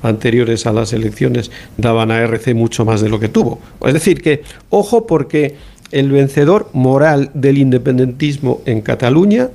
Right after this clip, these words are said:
en las últimas elecciones generales, fue Junts. Oye, que quien perdió seis escaños fue R C.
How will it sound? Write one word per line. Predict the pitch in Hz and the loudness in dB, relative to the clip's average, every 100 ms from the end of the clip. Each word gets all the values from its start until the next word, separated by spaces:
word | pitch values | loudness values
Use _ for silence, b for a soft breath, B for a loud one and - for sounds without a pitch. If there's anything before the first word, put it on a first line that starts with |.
| - | -8
en | 113 | -4
las | 110 110 | -2 0
últimas | 135 139 131 131 | 0 2 0 2
elecciones | 127 127 143 143 | 0 0 0 0
generales, | 165 170 175 175 220 220 | 0 2 2 2 0 0
fue | 240 185 | 0 2
Junts. | 254 240 - - B B B B - - | 2 2 -2 -12 B B B B -20 -4
Oye, | 147 175 131 | 0 2 2
que | - 110 | 0 -2
quien | - 120 104 | 0 0 0
perdió | - 110 139 156 | -2 -2 2 2
seis | 151 165 143 123 | 2 0 -2 -4
escaños | - 135 156 170 | -2 0 2 0
fue | 170 151 | 2 2
R | 113 104 | 0 -6
C. | - - | -8 -12